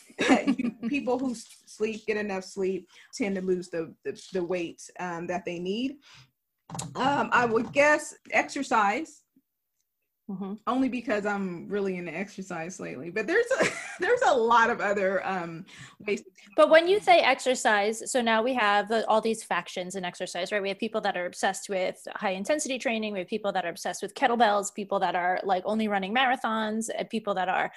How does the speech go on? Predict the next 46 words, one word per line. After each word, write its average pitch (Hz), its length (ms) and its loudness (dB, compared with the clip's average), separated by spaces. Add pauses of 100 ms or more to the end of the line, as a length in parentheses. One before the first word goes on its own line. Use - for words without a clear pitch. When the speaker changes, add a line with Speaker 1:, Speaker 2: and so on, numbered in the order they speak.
(220)
Speaker 2:
you 240 100 -2
know, 185 220 -2 (420)
only 233 300 4
doing 214 260 2
yin 226 180 2
yoga 226 540 4
because, 214 320 -4
or, 196 240 0
or 208 60 -2
qigong 214 540 0
because 208 200 -4
they 202 80 -2
want 190 220 -4
slow 190 200 -2
motion, 226 640 0
slow 202 220 0
movement. 220 560 -2 (1400)
Speaker 1:
It 330 180 -4
doesn't 440 300 0
matter. 202 460 0 (240)
It 277 160 -2
doesn't 453 300 0
matter 339 240 4
what 277 220 4
Speaker 2:
Okay. - 100 0
Speaker 1:
exercise. 262 540 -4 (260)
The 269 100 2
point 427 400 0
of 285 80 2
exercise 220 720 0
is 214 140 -6
to 214 260 -6
help 254 240 -2
your 226 140 0
brain 208 640 -2
to 226 100 -6
be 226 240 -4
more 214 220 0
resilient, 190 640 0
help 226 240 -2
your 208 120 0
body 190 480 2
to 202 140 -4
be 202 220 -6
more 196 180 -2
resilient, 190 640 -2